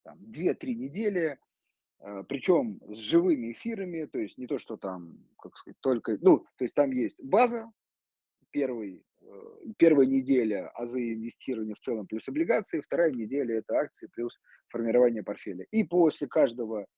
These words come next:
э, недели, после каждого блока эфира, жи-, э, вот в таком же формате, э, можно задавать вопросы,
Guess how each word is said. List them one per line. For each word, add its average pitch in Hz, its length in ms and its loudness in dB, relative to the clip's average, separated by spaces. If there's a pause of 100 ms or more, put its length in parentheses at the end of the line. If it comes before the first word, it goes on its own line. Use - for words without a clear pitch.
(480)
э, 82 40 -20 (340)
недели, 147 420 0
после 147 220 -4 (160)
каждого 135 340 2
блока 131 540 0 (340)
эфира, 190 840 -2
жи-, 117 280 -10
э, 123 200 -10
вот 107 140 -10 (180)
в - 80 -20
таком 113 260 -8
же 104 80 -12
формате, 180 580 -4
э, 117 720 -8 (1000)
можно 120 260 -4
задавать 117 280 0
вопросы, 131 720 0